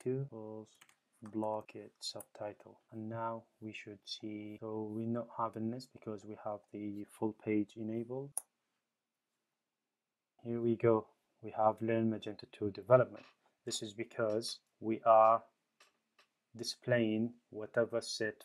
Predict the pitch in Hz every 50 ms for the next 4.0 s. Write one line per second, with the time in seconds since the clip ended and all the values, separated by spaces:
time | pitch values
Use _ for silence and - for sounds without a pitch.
0 | _ _ 107 104 104 104 104 101 101 98 104 101 101 101 98 _ _ _ _ _
1 | _ _ _ _ _ _ _ _ _ _ _ - 104 107 104 104 98 104 104 104
2 | 101 _ _ - _ _ _ - - 123 113 104 107 95 101 123 131 117 - -
3 | - _ _ _ _ _ _ 120 135 127 - - - 104 95 95 - - -